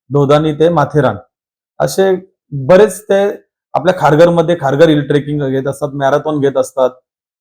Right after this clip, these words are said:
आणि खारघर प्रीमियर लीग, पनवेल प्रीमियर लीग अशा अनेक स्पर्धा त्या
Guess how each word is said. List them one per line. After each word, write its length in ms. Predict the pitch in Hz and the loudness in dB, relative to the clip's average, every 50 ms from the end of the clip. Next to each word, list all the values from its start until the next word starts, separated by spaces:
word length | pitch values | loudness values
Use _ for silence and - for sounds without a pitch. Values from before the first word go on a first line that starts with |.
| _ - | _ -2
आणि 580 | 135 143 151 151 156 151 151 151 151 151 151 147 151 _ _ _ _ _ - - - _ _ _ _ - | 0 2 2 2 2 2 0 0 0 -2 -4 -6 -12 _ _ _ _ _ -14 -14 -14 _ _ _ _ -2
खारघर 280 | - 151 143 135 156 160 | 0 2 4 4 4 2
प्रीमियर 340 | 147 147 156 156 151 151 151 | 2 2 0 2 2 2 2
लीग, 240 | 147 147 151 143 139 - _ _ - | 2 2 0 0 -2 -6 _ _ -6
पनवेल 260 | - 147 151 160 156 139 | -4 -2 -2 -2 -2 -2
प्रीमियर 280 | 143 151 151 147 143 | -2 -2 -2 -2 -2
लीग 100 | 147 156 | -2 -2
अशा 180 | 160 160 - 202 - - | -4 -4 -6 -6 -4 -2
अनेक 240 | 165 180 214 220 - | 0 0 0 -2 -4
स्पर्धा 440 | - - - 175 170 175 175 190 | -6 -2 2 4 4 4 4 4
त्या 260 | 190 185 190 190 208 | 2 4 2 2 0